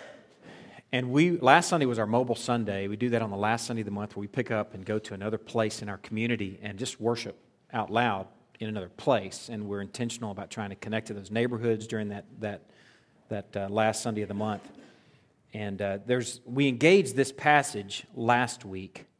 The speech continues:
And I believe in the primary teaching of the passage really engaged it pretty thoroughly.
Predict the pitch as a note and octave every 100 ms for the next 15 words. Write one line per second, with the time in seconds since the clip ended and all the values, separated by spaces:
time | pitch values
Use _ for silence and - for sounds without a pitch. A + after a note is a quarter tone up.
0 | _ _ _ _ _ _ _ _ A#2+ B2+
1 | B2 C3+ G3 E3 B2+ - - D3 C3+ -
2 | D#3+ F3 D3+ B2+ C#3 B2+ A2 - B2 A2+
3 | - G2+ G#2+ A#2 A2+ G2+ G2 G#2 G#2 -
4 | - F#2+ - G#2 F#2+ F#2+ F2